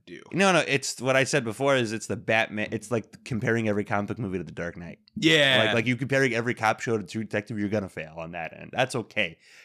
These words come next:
Speaker 2: right? You're gonna have Matthew McConaughey playing Rust Cole in the form of Hal Jordan.
Speaker 1: Oh, that'd be great
Speaker 2: You know,
Speaker 1: stuff.
Speaker 2: Marty in the for-, Woody Harrelson in the form of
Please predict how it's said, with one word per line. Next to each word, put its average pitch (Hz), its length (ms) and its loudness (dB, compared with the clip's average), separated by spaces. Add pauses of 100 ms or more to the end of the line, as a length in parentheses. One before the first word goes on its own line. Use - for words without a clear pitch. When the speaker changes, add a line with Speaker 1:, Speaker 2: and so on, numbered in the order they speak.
(100)
Speaker 2:
right? 123 180 4
You're 123 120 0
gonna 135 160 4
have 131 420 4
Matthew 131 380 0
McConaughey 139 420 2
playing 117 240 0
Rust 117 240 2
Cole 131 320 2
in 113 80 -2
the 98 60 -2
form 110 260 0
of 95 140 -6
Hal 104 220 2
Jordan. 117 460 -2
Speaker 1:
Oh, 202 360 6
that'd 170 160 2
be 131 120 -8
great 135 380 -6
Speaker 2:
You 151 80 6
know, 151 160 8
Speaker 1:
stuff. 160 160 0
Speaker 2:
Marty 151 400 8
in 160 80 6
the 147 80 4
for-, 147 280 0
Woody 123 340 4
Harrelson 143 400 4
in 123 80 2
the 113 80 0
form 127 320 2
of 110 240 -4